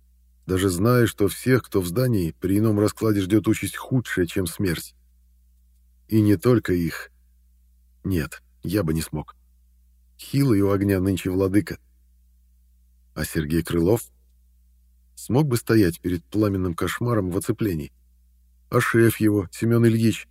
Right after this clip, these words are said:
смог бы отдать приказ никого не пропускать? А санкционировать разжигание пламени?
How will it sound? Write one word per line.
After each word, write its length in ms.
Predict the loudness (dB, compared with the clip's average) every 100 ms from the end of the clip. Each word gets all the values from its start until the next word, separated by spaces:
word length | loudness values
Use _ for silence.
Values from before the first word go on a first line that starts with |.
| _
смог 320 | -10 -4 -2
бы 120 | 2 2
отдать 260 | 4 2
приказ 420 | 0 0 0 0
никого 300 | -2 0 2
не 100 | 2
пропускать? 500 | 2 0 -2 -4 -6 -6 _ _ _ _ _ _ _ _ _
А 100 | -8
санкционировать 800 | -2 -2 0 0 4 6 4 4
разжигание 540 | 0 0 2 4 2
пламени? 480 | -2 0 0 0 -4